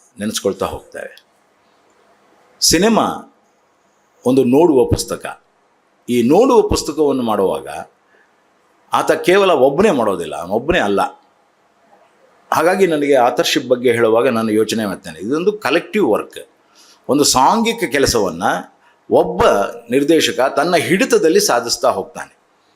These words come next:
ಹಾಗಾಗಿ ಅವನನ್ನು ಆ ಸಕ್ಸಸ್‌ಗೆ, ಫೇಲ್ಯೂರ್‌ಗೆ, ಎರಡಕ್ಕೂ ಕಾರಣನಾಗಿ ಮಾಡೋದು. ಇಲ್ಲದಿದ್ದರೆ ಕೇವಲ ಸಕ್ಸಸ್ಸನ್ನು ಮಾತ್ರ ಎಲ್ಲರೂ ಒಪ್ಕೋತಾರೆ, ಫೇಲ್ಯೂರ್ ಒಪ್ಕೊಳ್ಳೋದಿಲ್ಲ.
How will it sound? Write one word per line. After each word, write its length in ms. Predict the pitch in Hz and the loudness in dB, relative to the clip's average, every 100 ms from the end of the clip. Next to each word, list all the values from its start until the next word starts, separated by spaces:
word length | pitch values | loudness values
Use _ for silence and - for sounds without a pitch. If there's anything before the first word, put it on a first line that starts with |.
| _ _ _ _ _ | _ _ _ _ _
ಹಾಗಾಗಿ 600 | - 165 208 208 170 160 | -2 0 0 2 4 4
ಅವನನ್ನು 420 | 147 135 143 156 | 4 0 -2 -2
ಆ 220 | 151 127 120 | 0 0 0
ಸಕ್ಸಸ್‌ಗೆ, 600 | - 120 151 - 135 139 | -2 -2 -2 -2 0 0
ಫೇಲ್ಯೂರ್‌ಗೆ, 460 | 123 127 131 131 | 0 2 0 2
ಎರಡಕ್ಕೂ 380 | 117 123 139 135 | 2 2 0 -2
ಕಾರಣನಾಗಿ 680 | 113 107 107 104 95 92 135 | 0 0 0 -4 -4 -4 -2
ಮಾಡೋದು. 440 | - - - - - - - - - _ - | -2 -2 -6 -8 -12 -14 -18 -20 -20 _ -4
ಇಲ್ಲದಿದ್ದರೆ 380 | 135 175 170 117 | 0 2 0 0
ಕೇವಲ 300 | 165 180 175 156 - - _ | 2 4 2 0 -6 -18 _
ಸಕ್ಸಸ್ಸನ್ನು 600 | - 156 - 196 196 180 | -6 -2 0 2 2 0
ಮಾತ್ರ 240 | 165 156 | -2 0
ಎಲ್ಲರೂ 340 | 156 135 139 135 | 2 2 4 2
ಒಪ್ಕೋತಾರೆ, 500 | 107 - 101 - - | 2 -2 -4 -4 -4
ಫೇಲ್ಯೂರ್ 400 | - 135 160 143 | 0 2 4 2
ಒಪ್ಕೊಳ್ಳೋದಿಲ್ಲ. 540 | 117 117 113 92 76 | 2 2 0 0 -6